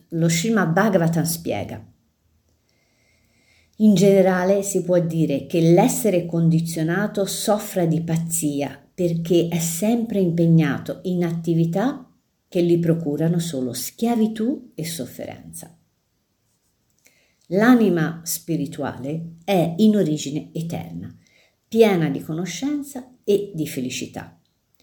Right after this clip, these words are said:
Solo quando si lascia coinvolgere nell'azione materiale diventa miserabile ed è preda dell'ignoranza e del tempo. Questi mali non hanno altra origine che il vikarma,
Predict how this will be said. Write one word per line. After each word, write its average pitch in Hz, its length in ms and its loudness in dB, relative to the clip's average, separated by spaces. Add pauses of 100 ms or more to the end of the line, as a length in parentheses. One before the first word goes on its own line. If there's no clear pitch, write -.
(240)
Solo 302 440 4
quando 226 320 4
si 190 160 -4
lascia 190 340 0
coinvolgere 165 800 2
nell'azione 156 640 0
materiale 156 960 -2
diventa 151 640 -2
miserabile 143 1000 -2 (160)
ed 208 180 -4
è 247 100 2
preda 269 560 2
dell'ignoranza 170 960 -2
e 160 140 -8
del 135 280 -10
tempo. - 640 -18 (680)
Questi 220 380 2
mali 165 600 2 (760)
non 220 240 6
hanno 190 320 4
altra 202 320 2
origine 196 500 2
che 170 120 -2
il 165 180 4
vikarma, 131 920 -6